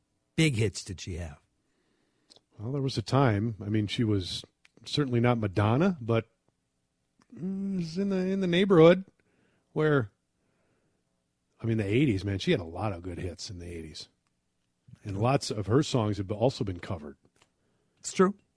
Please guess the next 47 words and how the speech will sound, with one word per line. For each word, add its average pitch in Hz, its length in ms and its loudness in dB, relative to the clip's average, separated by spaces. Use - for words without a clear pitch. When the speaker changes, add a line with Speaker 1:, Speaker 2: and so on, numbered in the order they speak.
Speaker 1:
You'll 110 180 -4
just - 180 -8
put 95 100 -6
anybody 90 400 -2
in. 85 140 -8
Speaker 2:
That's, 95 200 -16
I'm 92 160 -8
a, 90 240 -8
I'm 139 100 2
a 127 40 4
giver. 107 320 4
Speaker 1:
<laughs> - 320 -2
Speaker 2:
Everybody 131 340 8
gets 113 180 4
a - 40 -8
trophy. 117 400 2
Joy 175 360 12
Division, 180 420 12
New 170 140 12
Order. 139 260 12
Okay, 131 180 8
I'll 127 120 10
say 127 140 6
this 110 140 6
one. 104 140 2
No, 98 260 0
I 98 100 -2
don't. 98 200 -4
Speaker 1:
I 127 120 2
don't 120 220 4
know 110 160 0
them 101 140 -2
at 92 100 -4
all. 92 280 -6
Speaker 2:
They're 92 140 -8
Brits, - 640 -2
influential 113 600 0
indie 113 240 0
favorites. 117 520 0
Uh, 104 60 -4
Speaker 1:
That's - 80 -8
why 123 120 4
Speaker 2:
post, 104 140 6
Speaker 1:
I - 20 2
don't 101 200 0
know 98 180 0
'em. 98 80 -2